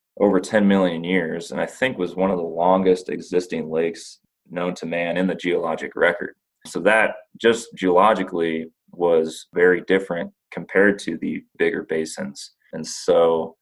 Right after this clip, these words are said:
what's interesting is it's a lot smaller, especially the core.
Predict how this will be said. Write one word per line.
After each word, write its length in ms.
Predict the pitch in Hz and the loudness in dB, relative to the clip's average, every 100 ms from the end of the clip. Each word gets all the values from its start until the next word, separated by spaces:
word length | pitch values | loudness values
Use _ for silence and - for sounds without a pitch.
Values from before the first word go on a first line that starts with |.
| _ _ | _ _
what's 340 | 82 87 - - | 0 0 0 0
interesting 840 | 135 147 113 - 98 90 87 90 - _ - | 0 2 -2 0 0 0 -2 -8 -12 _ -6
is 540 | 87 87 85 82 - - - _ _ - | -2 0 -2 -6 -10 -16 -18 _ _ 0
it's 180 | 101 95 | 0 2
a 60 | 92 | 4
lot 280 | 92 92 | 6 4
smaller, 680 | - - 90 87 107 120 - _ _ | 0 -2 2 2 2 -2 -8 _ _
especially 560 | - - 95 92 92 92 | -14 -2 0 2 0 0
the 100 | 87 | -2
core. 560 | - - 92 110 123 | -6 -2 2 2 -2